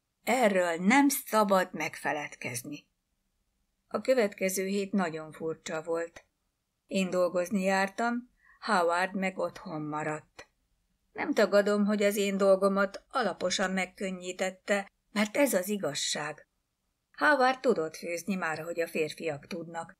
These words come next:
de azért az étel mindig forró volt, és mindent rendesen átsütött. Sőt, a kolbászt például majdnem feketére sütötte,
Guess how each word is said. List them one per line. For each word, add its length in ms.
de 180
azért 360
az 100
étel 360
mindig 360
forró 500
volt, 200
és 260
mindent 480
rendesen 580
átsütött. 880
Sőt, 360
a 100
kolbászt 500
például 520
majdnem 400
feketére 600
sütötte, 640